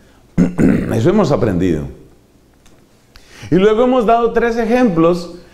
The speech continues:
que me parece que nos ayudan a entender esto. El ejemplo del médico, el ejemplo de la chica inteligente y el ejemplo de la profesora de francés. Y esos ejemplos no se le olvidan a uno.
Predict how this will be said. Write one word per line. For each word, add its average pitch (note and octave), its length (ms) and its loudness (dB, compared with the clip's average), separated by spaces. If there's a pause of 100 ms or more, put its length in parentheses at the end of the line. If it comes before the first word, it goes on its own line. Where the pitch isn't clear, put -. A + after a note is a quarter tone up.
(100)
que F3 80 2
me F3+ 140 2
parece E3 340 0
que F#3 80 -2
nos D#3 160 -2
ayudan D3 320 2
a D3 80 2
entender B2+ 400 2
esto. G#2 380 -2 (720)
El C3+ 160 2
ejemplo E3 380 2
del F#3+ 140 4
médico, A#3+ 920 0 (920)
el D#3+ 160 0
ejemplo F3 440 2
de E3+ 60 4
la D3+ 180 0
chica G#3+ 340 0
inteligente G3+ 1200 0 (420)
y C3+ 80 2
el D3 100 2
ejemplo D#3 380 2
de D#3+ 80 4
la C#3+ 160 0
profesora D#3 600 0
de D3 100 0
francés. - 880 -8 (840)
Y C#3 180 4
esos D3+ 440 2
ejemplos E3 480 2
no F#3+ 120 2
se F#3+ 140 0
le F#3+ 80 2
olvidan F3+ 320 2
a D#3+ 100 0
uno. A#2+ 460 -4